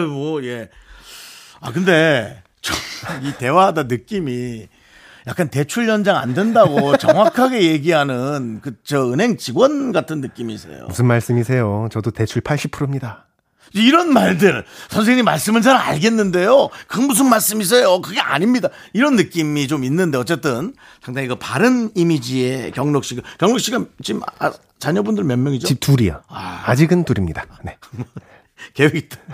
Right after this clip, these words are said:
Speaker 1: 계획이 그 혼자 셋째부터는 혼자 계획
Speaker 2: 아직은,
Speaker 1: 세우면
Speaker 2: 아직은 혼자
Speaker 1: 제가
Speaker 2: 생각이고요.
Speaker 1: 이런 얘기 들었어요.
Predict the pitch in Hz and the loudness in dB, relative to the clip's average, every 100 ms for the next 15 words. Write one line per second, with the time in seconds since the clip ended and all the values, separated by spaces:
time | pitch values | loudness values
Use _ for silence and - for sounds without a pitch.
0 | - - - 175 - - 175 175 180 170 | -20 -20 -2 -2 -2 -2 4 4 4 0
1 | - - - 143 196 226 208 180 - 185 | -4 -16 -8 -6 -2 0 2 2 0 -6
2 | 190 247 214 170 170 202 123 151 180 185 | -6 -4 -4 -4 -4 -2 2 4 4 4
3 | 190 196 202 160 190 180 185 175 151 131 | 2 4 2 4 4 6 4 4 4 4
4 | 196 269 233 175 139 131 123 117 120 101 | 4 4 2 2 -2 -4 -6 -6 -6 -10